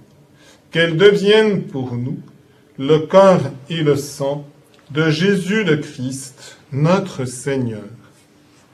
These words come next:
Au moment d'être livré, d'entrer librement dans sa passion,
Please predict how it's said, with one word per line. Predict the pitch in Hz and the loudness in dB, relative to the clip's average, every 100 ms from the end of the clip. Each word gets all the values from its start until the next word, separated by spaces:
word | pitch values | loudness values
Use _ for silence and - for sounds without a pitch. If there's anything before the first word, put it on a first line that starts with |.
| _ _ _ _ _ _ _ _ _ _ _ _ - | _ _ _ _ _ _ _ _ _ _ _ _ -6
Au | 127 | -2
moment | 139 180 202 220 | 4 4 6 6
d'être | 208 180 - 180 | 6 4 2 0
livré, | 190 180 196 170 135 147 147 | 0 0 -2 -2 0 2 2
d'entrer | 147 151 - 170 | 2 0 -2 -4
librement | 170 160 202 196 151 135 147 147 175 | -2 -2 -2 -2 -2 0 0 2 2
dans | 151 139 | 2 -2
sa | - 143 | -2 -4
passion, | 139 135 127 - 147 175 | -2 -4 -6 -10 -8 -8